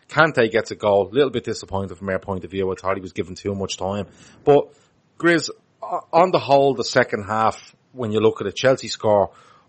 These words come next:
but on the whole, the second half, and I hate using this, but I'm going to, that's the performance of a title winning side when you're not at your best, your energy's a bit low, and you come away with a two one win against the top six side.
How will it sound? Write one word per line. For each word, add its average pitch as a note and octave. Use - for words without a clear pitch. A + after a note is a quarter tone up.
but C3+
on F#3
the E3
whole, C3+
the A2
second A2
half, G#2
and G#2+
I G2+
hate C#3
using B2+
this, G#2+
but G#2
I'm G#2
going A2
to, G2
that's D3
the -
performance A#2
of A#2+
a G#2+
title A2
winning G2+
side G2
when G2+
you're G2+
not A2+
at G#2+
your G2+
best, G2+
your G2
energy's G2+
a F#2
bit F#2
low, F#2
and A2
you G#2
come G#2+
away G2+
with F#2
a F#2
two G2
one F#2+
win F#2+
against F2
the -
top F2+
six -
side. F2